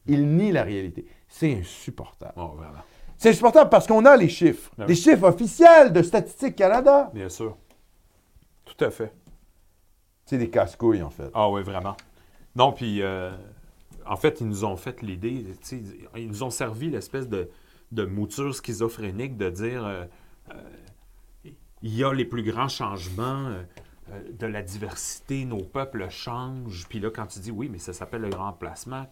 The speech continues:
Speaker 2: complot. Fait que c'est comme, si tu, si t'es d'accord avec le grand remplacement,
Speaker 1: Exact.
Speaker 2: ça existe, c'est bon,
Speaker 1: C'est
Speaker 2: c'est
Speaker 1: merveilleux.
Speaker 2: super, c'est merveilleux. Puis quand
Speaker 1: C'est
Speaker 2: tu le
Speaker 1: naturel.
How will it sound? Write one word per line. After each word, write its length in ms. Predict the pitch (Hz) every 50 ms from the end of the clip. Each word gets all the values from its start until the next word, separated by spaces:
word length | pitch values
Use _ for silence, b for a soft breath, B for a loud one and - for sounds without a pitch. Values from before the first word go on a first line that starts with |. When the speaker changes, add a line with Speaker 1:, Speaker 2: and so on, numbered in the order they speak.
| _ -
Speaker 2:
complot. 520 | - 147 117 101 98 - 123 127 127 113 -
Fait 160 | - - 101 92
que 60 | -
c'est 120 | - 107 -
comme, 200 | 131 131 120 110 b b b b b
si 260 | - - - 170 170
tu, 80 | - -
si 240 | - - - 175
t'es 140 | - - 117
d'accord 540 | 101 95 151 147 143 - 151 151 143 131 110
avec 200 | 101 104 98 98
le 80 | 104 101
grand 240 | 98 95 98 98 98
remplacement, 400 | 95 90 101 92 90 - 120 117
Speaker 1:
Exact. 280 | 110 135 - - - - -
Speaker 2:
ça 240 | - - - 139 92
existe, 500 | 85 90 87 92 117 131 135 131 - -
c'est 160 | - 113 95
bon, 280 | 82 82 85 107 110 123
Speaker 1:
C'est 140 | 123 113 104
Speaker 2:
c'est 60 | 107 104
Speaker 1:
merveilleux. 220 | 98 101 95 87
Speaker 2:
super, 240 | 90 95 117 120 117
c'est 120 | - 113
merveilleux. 580 | 101 95 90 85 87 85 82 85 104 131 170 170 b b b b b b b b
Puis 120 | - 110 -
quand 120 | 120 123
Speaker 1:
C'est 60 | 120
Speaker 2:
tu 40 | 160 165
le 40 | 156 139
Speaker 1:
naturel. 260 | 120 - 127 117 107